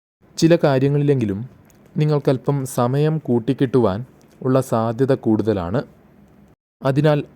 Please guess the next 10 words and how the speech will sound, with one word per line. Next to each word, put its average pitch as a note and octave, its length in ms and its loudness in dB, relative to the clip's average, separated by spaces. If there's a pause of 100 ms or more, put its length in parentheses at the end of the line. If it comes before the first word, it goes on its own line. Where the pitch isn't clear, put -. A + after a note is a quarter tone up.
അത്തരം C#3 360 0
കാര്യങ്ങളുമായി C3+ 580 0
ബന്ധപ്പെട്ടും A2+ 500 -4 (540)
നിങ്ങൾക്ക് D3 380 -2
ശുഭകരമായ C#3+ 600 0 (120)
ചില C3 180 0
വാർത്തകൾ A#2 480 0
കേൾക്കുവാൻ G#2 420 -2 (540)
സാധ്യതയുണ്ട്. G#2+ 640 0 (1080)
സ്ഥാനക്കയറ്റം, A#2 800 -2